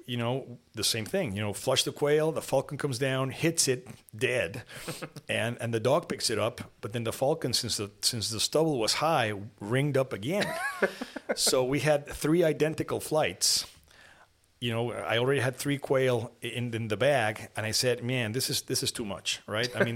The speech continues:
Speaker 1: th-, this is, I, I've done my damage
Speaker 2: Uh-huh.
Speaker 1: here," you know, and, and I was really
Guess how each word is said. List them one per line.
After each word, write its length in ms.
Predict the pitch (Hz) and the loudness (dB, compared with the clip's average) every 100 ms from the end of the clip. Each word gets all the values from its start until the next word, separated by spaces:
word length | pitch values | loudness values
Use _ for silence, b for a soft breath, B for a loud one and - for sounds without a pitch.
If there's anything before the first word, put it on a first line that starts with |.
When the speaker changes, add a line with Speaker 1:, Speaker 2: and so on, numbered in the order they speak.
| 110 | 0
Speaker 1:
th-, 160 | 120 | 0
this 140 | 120 117 | 0 2
is, 160 | 123 | 2
I, 180 | 135 117 123 | 0 0 2
I've 160 | 117 | 0
done 180 | 135 147 | 2 2
my 120 | 127 | 0
damage 540 | 107 120 113 98 - - B | 2 2 2 0 -2 -4 B
Speaker 2:
Uh-huh. 200 | 113 117 | -2 -2
Speaker 1:
here," 400 | - 151 131 98 | 0 2 2 2
you 100 | 107 | -2
know, 160 | 120 123 | -2 -2
and, 80 | |
and 100 | 117 | 0
I 120 | 131 160 | 0 2
was 200 | 127 120 | 2 2
really 320 | 127 117 | 2 0